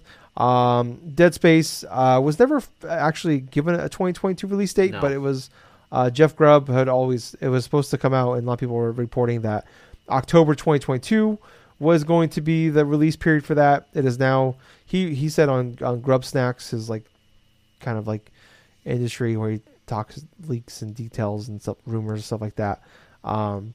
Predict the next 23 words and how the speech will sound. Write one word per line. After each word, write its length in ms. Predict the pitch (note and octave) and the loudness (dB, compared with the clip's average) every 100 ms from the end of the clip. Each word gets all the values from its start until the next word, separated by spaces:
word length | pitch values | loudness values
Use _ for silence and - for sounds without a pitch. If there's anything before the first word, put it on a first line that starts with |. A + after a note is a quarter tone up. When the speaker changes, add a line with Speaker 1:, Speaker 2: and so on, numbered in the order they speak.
| _ _ _ _ _ _ _ _ | _ _ _ _ _ _ _ _
Speaker 1:
he 60 | E3 | -4
said 180 | D3+ F3 | 4 4
it 20 | |
was 100 | D3 | 4
coming 220 | C3+ D#3+ | 4 4
out 80 | D3 | 4
in 60 | C3+ | 0
twenty 240 | - D3 | 0 0
twenty, 240 | - C3+ - | 0 -4 -2
early 240 | E3 E3 | 0 0
twenty 220 | - D3+ | 0 -2
twenty-three 520 | - C3+ B2+ D#3 D3 | -2 -4 -2 -2 -2
now 260 | C#3+ C#3+ C#3+ | -2 -2 -2
instead. 440 | B2+ - E3+ E3 D#3+ - _ _ | -2 2 4 4 2 -10 _ _
And 500 | A#2 B2 B2 B2 A#2+ | -4 0 2 2 0
then, 320 | B2 B2 A#2+ A#2+ | 2 2 2 -2
uh, 160 | A#2+ | 0
the 100 | A#2+ | 0
Dead 220 | A#2+ B2 | 2 0
Space 200 | - B2+ | 2 -2
Twitter 260 | - C3 A#2+ | -4 -6 -6
account 340 | - A#2 B2 | -4 -6 -6
did 240 | B2 A#2+ | -4 -4